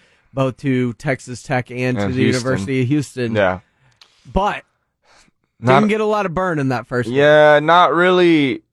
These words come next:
Speaker 2: not really a league guy. I mean, maybe in a couple years, but right now, I mean, we just have so many young guards.
Speaker 1: Sure.
Speaker 2: If he wants to stick around in the league, it, it ain't gonna be with the Spurs.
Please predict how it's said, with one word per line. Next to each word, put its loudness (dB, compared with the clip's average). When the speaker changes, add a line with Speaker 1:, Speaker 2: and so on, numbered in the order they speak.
Speaker 2:
not 2
really 2
a 2
league -2
guy. 4
I -4
mean, -4
maybe 0
in -2
a -10
couple -2
years, -8
but -2
right 2
now, 4
I 4
mean, -2
we 0
just -6
have 2
so 0
many 0
young 0
guards. 4
Speaker 1:
Sure. -6
Speaker 2:
If -2
he -2
wants 0
to -10
stick -6
around 2
in -4
the -6
league, -4
it, -12
it 0
ain't 0
gonna -4
be -6
with -12
the -20
Spurs. -12